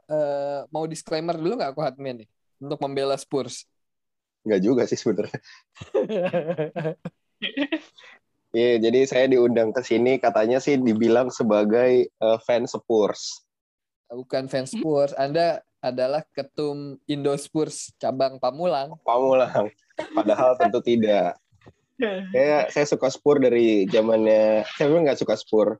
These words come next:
Speaker 2: Saya suka, lebih suka Pochettino.
Speaker 1: Oh, Anda,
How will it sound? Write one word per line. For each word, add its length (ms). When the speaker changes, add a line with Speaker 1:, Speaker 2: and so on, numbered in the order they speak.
Speaker 2:
Saya 160
suka, 160
lebih 160
suka 240
Pochettino. 640
Speaker 1:
Oh, 160
Anda, 400